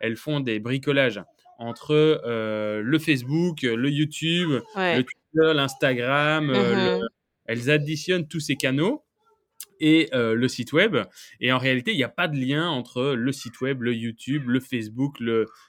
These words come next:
Speaker 1: c'est tous des, c'est tous des canaux séparés où ils essayent de croître, heu, séparément, donc, heu, d'avoir des abonnés sur YouTube, heu, sur, et cetera.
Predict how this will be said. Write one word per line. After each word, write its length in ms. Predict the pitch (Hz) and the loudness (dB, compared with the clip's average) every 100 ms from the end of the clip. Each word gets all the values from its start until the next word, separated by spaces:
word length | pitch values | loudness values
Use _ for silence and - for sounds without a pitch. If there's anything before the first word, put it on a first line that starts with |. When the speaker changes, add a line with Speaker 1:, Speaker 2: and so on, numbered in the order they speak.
| - | -8
Speaker 1:
c'est 240 | - 127 | -4 -4
tous 120 | - | 0
des, 280 | 185 160 143 | 4 6 6
c'est 160 | 131 135 | 2 -4
tous 120 | 196 | -4
des 120 | 180 | -2
canaux 240 | 156 170 | -2 -2
séparés 440 | 160 165 156 143 135 _ _ | -2 -2 0 -2 -4 _ _
où 100 | - | -4
ils 80 | 123 | -2
essayent 280 | 117 135 120 _ - | 0 -2 -2 _ -12
de 140 | 127 | -6
croître, 500 | 123 - 139 175 185 123 | -6 -2 2 2 2 -2
heu, 140 | 110 | -2
séparément, 720 | - 120 131 117 110 117 180 | -4 -4 -4 -4 -4 -2 -2
donc, 220 | 135 110 | -4 -4
heu, 100 | 113 | -4
d'avoir 240 | 107 110 110 | -2 -2 -4
des 160 | 107 | -4
abonnés 420 | 113 117 113 135 160 | -4 -4 -2 -2 -2
sur 120 | 131 | -4
YouTube, 500 | 113 101 131 165 160 | -6 -8 -6 -4 -4
heu, 100 | 113 | -6
sur, 300 | 104 131 113 | -6 -6 -6
et 40 | 107 | -8
cetera. 340 | - 110 147 | -8 -6 -6